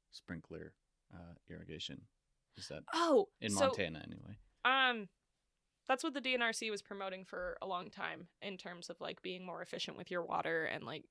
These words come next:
Speaker 2: being more environmentally friendly, if that
Speaker 1: Mm-hmm.
Speaker 2: makes sense. But what I was going to say that I remembered is that the, the switch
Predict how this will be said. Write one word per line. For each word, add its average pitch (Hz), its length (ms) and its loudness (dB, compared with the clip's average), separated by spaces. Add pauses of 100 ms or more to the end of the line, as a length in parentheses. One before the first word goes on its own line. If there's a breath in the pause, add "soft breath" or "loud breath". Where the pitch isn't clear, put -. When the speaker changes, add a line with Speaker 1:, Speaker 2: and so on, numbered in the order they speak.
(140)
Speaker 2:
being 170 380 0
more 156 440 -4 (640)
environmentally 214 640 8
friendly, 170 440 -2 (120)
if - 80 -8
that 113 80 4
Speaker 1:
Mm-hmm. 107 80 2
Speaker 2:
makes 104 200 2
sense. 202 320 -4 (280)
But 170 260 10
what 202 120 8
I 196 120 12
was 190 160 2
going 311 180 2
to 285 60 0
say 190 140 0
that 180 100 -6
I 175 60 -4
remembered 170 500 -4 (420 loud breath)
is 180 640 0 (160)
that 185 160 2 (120)
the, 180 440 -2 (540)
the 196 100 4
switch 240 520 2